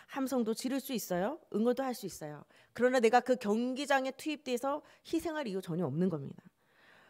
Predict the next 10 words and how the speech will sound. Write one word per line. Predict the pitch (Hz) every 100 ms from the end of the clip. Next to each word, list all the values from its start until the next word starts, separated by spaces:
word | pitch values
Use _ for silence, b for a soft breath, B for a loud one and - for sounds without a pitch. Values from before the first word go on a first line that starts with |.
| b
응원하는 | 262 285 320 302 294 285 -
팀이 | 302 285 294 294 - _ _ _
패하면은 | - - 359 320 311 320
어느 | 233 269
순간 | 277 277 277
점점점 | 247 233 262 262 269 311 349 _ _ _ _ _ _ _ _ _ _ -
거기에 | 262 302
대한 | 277 262
기대감도 | 220 226 226 208
적어져요. | 214 156 160 - 135 135